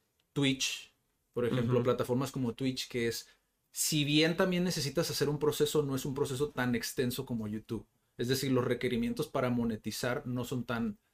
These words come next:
Speaker 1: minuciosos y tan de hueva como los de YouTube, ¿no? Sino que en Twitch, pues, es un poquito más ac-, alcanzable.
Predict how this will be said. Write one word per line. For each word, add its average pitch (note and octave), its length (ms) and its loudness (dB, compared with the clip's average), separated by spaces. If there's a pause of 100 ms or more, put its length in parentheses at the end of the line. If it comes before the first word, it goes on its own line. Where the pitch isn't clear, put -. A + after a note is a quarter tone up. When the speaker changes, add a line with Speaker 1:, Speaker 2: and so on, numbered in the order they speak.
(400)
Speaker 1:
minuciosos D3 840 2
y C#3 120 2
tan A2+ 1200 0
de A#2+ 140 2
hueva C3 400 4
como A#2 200 -4
los G#2+ 180 -4
de G#2+ 120 -6
YouTube, A#2 400 -4 (200)
¿no? A2 200 -6 (240)
Sino B2+ 320 0
que B2+ 100 0
en A2+ 100 2
Twitch, B2 280 -2
pues, - 280 -2 (140)
es D3 260 0
un D3 100 -2
poquito D#3+ 360 -4
más D#3 220 0
ac-, - 240 -6
alcanzable. B2+ 720 2